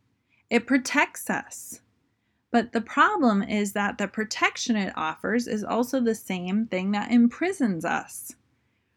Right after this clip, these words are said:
right? So we imprison ourselves with our insecurity, and we are the guard, the one that's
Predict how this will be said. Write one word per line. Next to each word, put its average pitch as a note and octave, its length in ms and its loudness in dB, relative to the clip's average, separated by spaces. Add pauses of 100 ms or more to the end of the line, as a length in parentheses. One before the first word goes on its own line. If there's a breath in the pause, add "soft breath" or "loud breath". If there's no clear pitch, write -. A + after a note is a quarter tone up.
(120)
right? A3+ 460 4 (220)
So A3+ 360 4
we B3+ 400 4 (160)
imprison C4 680 0
ourselves G3 560 0
with F#3+ 120 -6
our F#3 160 -2
insecurity, A3+ 1120 0 (300 loud breath)
and G#3 280 2
we C#4 220 4
are C4 160 4
the F#3+ 140 0
guard, F#3+ 640 4 (240)
the A3+ 80 0
one G#3+ 180 2
that's - 280 -2